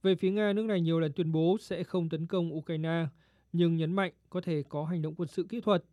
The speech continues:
trong trường hợp những yêu cầu của Nga không được đáp ứng. Nga nhiều lần tuyên bố lo ngại về khả năng Nga tấn công Ukraine chỉ là cái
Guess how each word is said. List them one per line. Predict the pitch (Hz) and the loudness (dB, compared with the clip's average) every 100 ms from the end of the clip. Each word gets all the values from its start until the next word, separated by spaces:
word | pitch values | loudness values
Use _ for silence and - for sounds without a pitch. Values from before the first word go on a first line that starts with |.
| _ | _
trong | 185 160 | -6 -4
trường | 170 | -2
hợp | 165 151 | -2 -2
những | 160 180 | -4 0
yêu | 185 | 0
cầu | 156 160 147 | 0 -2 -2
của | 147 | -4
Nga | 135 156 156 | -2 -2 -4
không | - 170 | -4 -6
được | 135 | -4
đáp | 170 | -2
ứng. | 170 156 240 - _ _ _ _ _ | 0 0 -2 -6 _ _ _ _ _
Nga | 165 165 160 | 0 0 2
nhiều | 151 | 0
lần | 143 135 | 0 -2
tuyên | 151 | 0
bố | 151 160 240 254 _ _ | 2 4 2 0 _ _
lo | 214 | 0
ngại | 226 196 170 | 0 -2 -2
về | 160 156 | -4 -4
khả | 156 | -4
năng | 151 165 165 | -2 -2 -2
Nga | 170 | -2
tấn | 165 151 160 | -4 -6 -4
công | - 185 170 | -2 -2 -2
Ukraine | 175 170 156 165 165 143 _ _ _ | -4 -4 -2 -2 -2 -4 _ _ _
chỉ | - | -2
là | 151 | -2
cái | 139 | -2